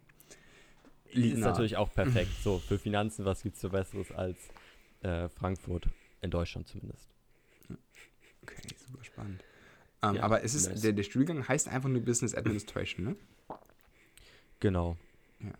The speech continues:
Speaker 1: aber die,
Speaker 2: Genau.
Speaker 1: hat die F S mehrere oder hat die nur Business Administration?
Speaker 2: Die hat auch noch andere Studiengänge, wobei das
Speaker 1: Okay.
Speaker 2: der Hauptstudiengang ist. Es gibt auch noch was, noch sowas wie, ähm, Management, Philosophy and Economics
Speaker 1: Mhm.
Speaker 2: oder sowas.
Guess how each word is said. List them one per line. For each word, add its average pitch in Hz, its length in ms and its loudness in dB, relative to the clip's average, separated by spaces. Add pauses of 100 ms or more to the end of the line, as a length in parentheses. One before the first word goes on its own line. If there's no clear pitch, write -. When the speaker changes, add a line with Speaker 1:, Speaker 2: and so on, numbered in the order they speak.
Speaker 1:
aber 104 140 0
die, 92 100 2
Speaker 2:
Genau. - 140 -4
Speaker 1:
hat - 160 -10
die 135 160 0
F 98 120 -4
S - 220 -6
mehrere 123 480 -2
oder 131 180 0
hat 117 140 -2
die 110 60 4
nur 107 160 2
Business 101 360 -4
Administration? 123 680 -10 (1040)
Speaker 2:
Die 107 180 2
hat 110 200 0
auch 110 160 -2
noch 104 240 -2
andere 101 380 2
Studiengänge, 95 720 -2
wobei 95 220 -2
das 90 160 -2
Speaker 1:
Okay. - 80 -6
Speaker 2:
der 87 220 2
Hauptstudiengang 92 840 -4
ist. 92 140 -6
Es - 140 -8
gibt - 200 -8
auch 92 140 -2
noch 95 160 -2
was, - 320 -4
noch 95 160 -4
sowas 95 340 -6
wie, 90 220 -8 (500)
ähm, 87 280 -2 (180)
Management, 98 760 -4
Philosophy 95 800 -6
and 87 360 -6
Economics 92 720 -6 (480)
Speaker 1:
Mhm. 104 300 -2 (760)
Speaker 2:
oder 98 140 -4
sowas. 104 460 -6